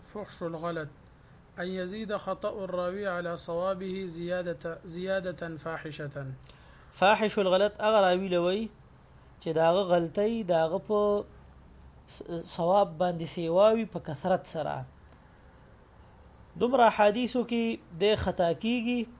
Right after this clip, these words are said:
Speaker 2: مثلاً لس احادیث دي، نو په اوو اتو کې د غلطیږي او دوو کې صحیح کیږي، نو داسې راوي له فاحش الغلط وایي.
Speaker 1: سادساً، جهل الراوي بمدلولات الألفاظ ومقاصدها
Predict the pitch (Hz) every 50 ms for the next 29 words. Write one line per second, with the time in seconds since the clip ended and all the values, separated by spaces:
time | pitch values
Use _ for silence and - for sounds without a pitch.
0 | - - - 165 160 - 202 208 233 226 220 226 254 247 - - 220 180 - 190
1 | 185 180 180 214 233 240 233 240 240 226 233 233 214 180 170 147 - 185 180 202
2 | 233 247 247 - 196 170 - 233 226 214 - 196 185 208 202 175 170 175 175 -
3 | 233 233 226 196 208 175 156 147 165 180 180 - 170 151 123 156 147 139 139 -
4 | 160 156 143 147 143 147 147 175 180 175 - 165 151 156 156 185 196 185 - -
5 | 185 175 - - 160 127 139 147 139 127 135 139 143 143 139 143 143 139 135 131
6 | 131 131 - - - - - - - - - - - - - - - - - -
7 | - - - - - - - - - - - - 185 196 202 190 196 208 180 -
8 | 190 185 180 165 160 202 196 185 190 185 185 175 170 175 175 175 175 185 202 202
9 | 175 185 180 175 175 165 151 165 170 170 170 180 190 190 185 - 180 175 - 170
10 | 160 160 156 - 185 185 185 175 170 170 165 165 156 156 151 143 - - 170 170
11 | - - 160 151 147 147 143 143 139 131